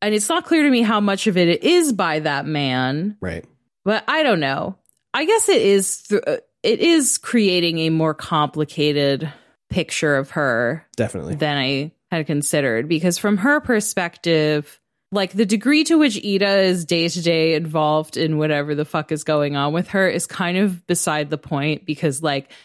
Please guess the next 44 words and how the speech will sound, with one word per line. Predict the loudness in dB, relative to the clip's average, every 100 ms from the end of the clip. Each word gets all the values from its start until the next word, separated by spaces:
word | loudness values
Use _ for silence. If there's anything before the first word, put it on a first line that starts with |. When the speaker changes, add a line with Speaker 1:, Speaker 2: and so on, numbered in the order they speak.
| -6
Speaker 1:
it's | -2 0
all | -2
coming | -2 -2 2 0
from | 0 -2
this | 0 -2
weird | -2 0 2 4 2 -2 _ _ _ -4
institution | -2 -2 -4 -4 0 0 0 0
of, | 0 -2 -8 -8
I | -6
guess, | -2 -2 -2
Shikishima. | -4 -4 -4 -4 -2 0 2 2 0 -2 -6 -8
Speaker 2:
Yeah. | -4 -2 -2 -6 -14 _ -6
Speaker 1:
I | -4
don't | -4
know. | -6 -4
I'm | -4 0
very | 0 -2
tired. | -4 -4 -2 -4 -10 _ -6
Speaker 2:
Sure. | -2 0
Speaker 1:
And | 2
I |
don't | 2 2
think | -2 -2
I'm | -2
making | -2 -4 -4 -4
a |
lot | -2 -4
of | -4
sense | -6 -6 -6
right | -6 -8 -8
now. | -10 -10 -14 -8
Speaker 2:
I | -2 0
think | 0 0
I'm, | 0 0 0
I'm | 0
getting | 2 2 0
what | 0
you're |
saying, | 0 0 0
but | 2
I | 2
also | 2 0 0
think, | 0 -2 -4 -4
um, | 0 0 0